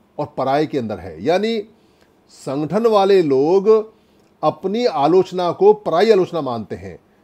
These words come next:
और अपने बच्चे को, अपने पोते को सगा मानते हैं, उसकी आलोचना को सर माथे पर रखते हैं।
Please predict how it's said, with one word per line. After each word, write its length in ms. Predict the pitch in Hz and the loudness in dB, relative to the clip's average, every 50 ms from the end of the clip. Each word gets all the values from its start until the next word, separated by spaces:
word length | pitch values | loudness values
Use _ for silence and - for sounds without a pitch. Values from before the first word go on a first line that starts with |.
| _ _ _ _ - | _ _ _ _ -2
और 100 | 143 170 170 | 0 0 0
अपने 360 | 147 - - 160 185 208 202 | -2 -2 -2 2 4 4 4
बच्चे 380 | 160 156 143 - - 165 160 | 4 2 -4 -4 -4 -4 -2
को, 120 | 143 160 196 | 0 0 0
अपने 260 | 180 175 175 185 180 | 0 0 -2 -4 -4
पोते 360 | - 151 147 143 127 147 147 | -2 -4 -6 -4 -4 -4 -6
को 220 | 131 170 175 190 185 | -4 -2 -2 -2 -2
सगा 320 | - - 160 165 175 180 | -2 -2 -2 0 0 0
मानते 320 | 175 170 175 170 - 170 | 0 -2 -4 -4 -4 -6
हैं, 120 | 156 165 185 | -6 -4 -4
उसकी 360 | 147 175 165 - - - 202 | -6 -6 -8 -8 -6 -2 0
आलोचना 440 | 180 165 156 147 - 156 156 151 143 | 0 0 0 -2 -4 -6 -8 -8 -6
को 220 | - - 185 190 | -4 -2 -2 -2
सर 220 | - - 180 190 202 | -2 -2 -2 -2 0
माथे 280 | 190 185 180 185 180 | 0 -2 -2 -2 -4
पर 120 | 160 185 170 | -4 -4 -4
रखते 220 | 160 - - 180 | -4 -6 -6 -4
हैं। 280 | 160 160 165 165 160 | -2 -2 -2 -4 -6